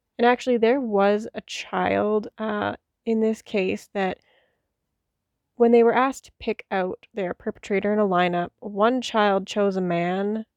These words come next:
simply because he liked his tie. Overall,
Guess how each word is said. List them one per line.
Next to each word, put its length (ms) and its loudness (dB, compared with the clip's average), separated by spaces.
simply 500 4
because 380 -2
he 100 0
liked 300 0
his 160 -8
tie. 380 -4
Overall, 800 4